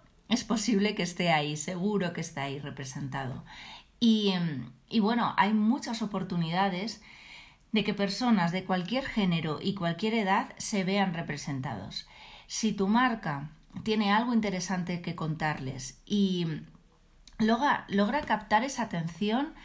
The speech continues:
a través de, de la propia verdad de tu proyecto, de la sinceridad de, de tu trabajo,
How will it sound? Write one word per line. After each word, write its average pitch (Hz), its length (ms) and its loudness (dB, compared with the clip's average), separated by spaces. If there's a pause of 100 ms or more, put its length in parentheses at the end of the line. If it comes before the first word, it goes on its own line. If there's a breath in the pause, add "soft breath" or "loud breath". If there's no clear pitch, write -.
(320 loud breath)
a 190 100 4
través 180 300 0
de, 269 260 -2
de 180 180 0
la 175 140 2
propia 226 340 2
verdad 185 320 2
de 165 100 -6
tu 156 180 -4
proyecto, 160 720 -2 (560 loud breath)
de 185 200 2
la 185 120 6
sinceridad 185 840 4
de, 196 600 2
de 180 160 0
tu 175 420 -2
trabajo, 220 800 2